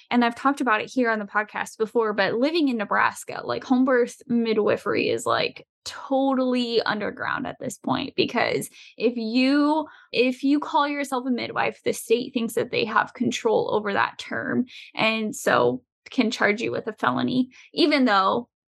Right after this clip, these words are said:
the law truly does state that a woman can have her baby at home.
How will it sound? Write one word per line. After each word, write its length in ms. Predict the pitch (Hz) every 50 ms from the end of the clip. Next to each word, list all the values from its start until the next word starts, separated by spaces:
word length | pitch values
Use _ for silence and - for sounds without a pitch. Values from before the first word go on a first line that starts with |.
| _ _ _ _ _ -
the 220 | 254 240 247 247
law 340 | 240 226 214 214 208 202 208 208
truly 540 | - - - - 269 269 269 262 240 240 214
does 320 | 208 220 220 208 214 -
state 580 | - - - - 190 196 196 185 - - - _ _ _ -
that 440 | 214 202 185 180 180 175 - - - - _ _ _ _ _ _ _ _ -
a 80 | 220
woman 280 | 220 220 220 226 214 202
can 200 | 202 240 247 233
have 280 | 226 226 247 208 202 -
her 120 | - 202
baby 320 | 196 202 190 196 - - 190
at 120 | - -
home. 300 | - - - 220 202 190